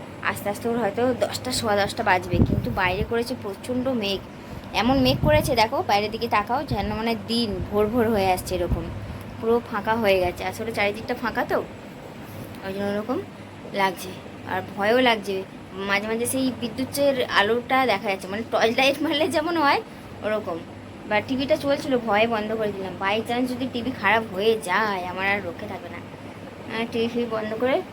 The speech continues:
বসে আছি মা আর আমি। ঝড়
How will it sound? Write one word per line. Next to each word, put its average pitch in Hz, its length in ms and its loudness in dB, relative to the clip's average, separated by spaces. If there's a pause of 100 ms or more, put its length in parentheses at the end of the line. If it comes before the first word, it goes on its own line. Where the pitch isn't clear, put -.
(140)
বসে 202 180 -4
আছি 202 160 -4
মা 190 120 -4
আর 175 220 0
আমি। 175 160 -4 (2500)
ঝড় 277 340 2